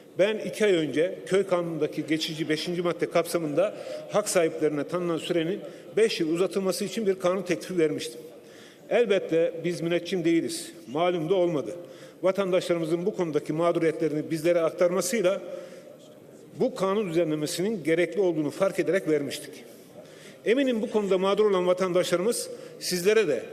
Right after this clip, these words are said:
iktidar milletvekillerine de mağduriyetlerini aktarmışlardır. İyi de tabiri caizse yumurta ağza gelinceye kadar vatandaşlarımızı diken üstünde tedirgin etmektense bu çözümü sadece erteleyerek değil, somut adımlarla neti-,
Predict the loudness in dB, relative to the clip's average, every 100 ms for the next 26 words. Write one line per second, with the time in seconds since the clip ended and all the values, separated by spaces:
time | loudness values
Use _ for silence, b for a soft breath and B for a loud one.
0 | -10 -8 -2 0 2 -2 -2 -4 0 0
1 | 0 0 -2 -2 B B -4 0 2 2
2 | 2 0 0 2 0 2 0 0 0 -2
3 | -2 -12 -14 -18 B B B -4 0 2
4 | 0 -2 0 2 2 2 2 4 2 0
5 | -4 -6 B B -4 -2 2 4 4 2
6 | 0 0 0 -2 -2 -6 -6 -14 -18 -20
7 | B B -2 0 0 2 2 2 2 2
8 | 0 -2 -4 -4 -2 -2 0 0 -2 -2
9 | 0 -2 -4 0 0 0 -4 -6 -12 B
10 | B B B -4 0 0 0 -2 2 2
11 | 2 0 0 2 2 2 2 0 2 0
12 | 0 -6 B B B -4 0 0 0 0
13 | 2 2 2 0 0 -4 -8